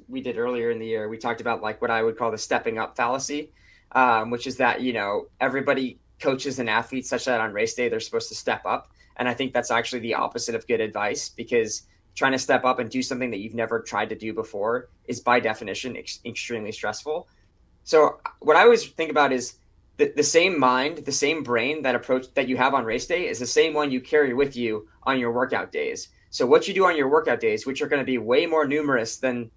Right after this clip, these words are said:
your race days themselves, is, is going to have a huge impact on what you can actually do when the gun goes off. And the way I like to think about this is i-, in the hard training sessions and in your daily life,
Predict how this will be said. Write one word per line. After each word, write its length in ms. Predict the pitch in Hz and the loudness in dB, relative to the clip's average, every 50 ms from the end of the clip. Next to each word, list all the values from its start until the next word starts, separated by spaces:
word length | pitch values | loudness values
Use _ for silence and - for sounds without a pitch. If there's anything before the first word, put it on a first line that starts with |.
| _ _ | _ _
your 120 | - 123 113 | -4 -2 0
race 220 | 123 135 143 139 | 0 0 0 0
days 220 | - 127 123 113 - | -2 -4 -4 -4 -6
themselves, 600 | 117 113 107 - 147 131 113 107 110 - - - _ _ _ _ _ _ - | -8 -6 -2 0 2 2 2 0 -2 -8 -12 -20 _ _ _ _ _ _ -6
is, 180 | - - - - - | -6 -6 -6 -4 -2
is 140 | 139 143 139 | -2 2 4
going 260 | - 160 170 170 - | 6 6 6 4 2
to 380 | - - 147 147 131 120 110 110 _ _ _ _ _ _ _ _ | -2 -4 -2 -2 -2 -2 -4 -8 _ _ _ _ _ _ _ _
have 200 | - - - 135 | 0 2 2 2
a 40 | 131 | 2
huge 480 | - - - - 180 208 214 190 165 - | -2 -8 -10 -12 -8 -6 -6 -4 -2 -2
impact 460 | 160 160 143 143 131 113 107 107 - - | -4 -4 -2 0 0 0 0 -2 -4 -8
on 100 | 127 127 | -6 -2
what 160 | 135 131 135 | -2 -2 -2
you 80 | 143 139 | -4 -4
can 140 | - 139 | -2 -2
actually 300 | 123 123 - - 131 131 | -2 -2 -2 -4 -8 -8
do 420 | 117 104 123 131 131 120 113 101 - | -6 -4 -2 0 0 0 -2 -4 -2
when 220 | - 123 123 117 | -2 -2 -2 -2
the 80 | 110 110 | -2 -6
gun 260 | 104 - 110 107 110 | -6 -6 -6 -6 -4
goes 240 | 107 98 104 101 107 | -6 -6 -4 -4 -4
off. 340 | 95 107 85 - - - _ _ _ _ _ _ _ - | -2 -2 -2 -4 -6 -12 _ _ _ _ _ _ _ -6
And 140 | - 135 135 | -4 -2 0
the 40 | |
way 140 | 139 175 196 | 0 2 4
I 100 | 185 165 | 4 4
like 160 | 151 156 151 | 4 2 2
to 80 | 156 120 | 0 -4
think 160 | 131 131 123 | -6 -4 -2
about 200 | 147 156 156 151 | 0 0 0 0
this 220 | 165 170 185 - 139 | -2 -4 -6 -4 -4
is 260 | 135 131 120 - - _ _ _ _ _ _ _ _ _ _ _ _ _ - | -4 -4 -4 -6 -10 _ _ _ _ _ _ _ _ _ _ _ _ _ 2
i-, 200 | 156 165 151 - - | 2 2 2 2 0
in 180 | 165 180 196 | 2 2 4
the 100 | 202 185 | 4 4
hard 320 | 147 139 110 117 151 151 147 | 4 4 4 4 4 4 4
training 340 | - 143 127 123 135 147 | 0 -4 -2 -2 -2 -4
sessions 680 | 143 - 165 160 160 - 180 180 202 202 - - - - _ _ _ _ _ - | -4 -2 -2 -2 -2 -4 -8 -10 -12 -12 -14 -16 -18 -20 _ _ _ _ _ 0
and 240 | - 151 156 151 147 | 2 2 2 2 0
in 160 | - 151 151 | -2 -2 -2
your 120 | 143 131 | -2 -2
daily 340 | 120 117 151 151 147 139 123 | 2 6 6 6 6 6 2
life, 440 | 127 139 135 127 117 117 - - | 2 4 4 4 2 0 -4 -12